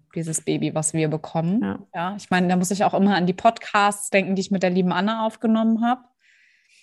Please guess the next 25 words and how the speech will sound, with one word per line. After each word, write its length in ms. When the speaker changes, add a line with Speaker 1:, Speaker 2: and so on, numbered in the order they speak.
Speaker 1:
bei 80
der 120
es 160
wirklich 220
darum 300
geht, 180
dass 140
auch 120
zwei 440
Menschen 440
bereit 540
sind 540
und 320
wollen, 420
dass 200
so 100
je-, 200
also 140
dass 180
ein 220
Wesen 320
auf 140
diese 280
Welt 380
kommt. 560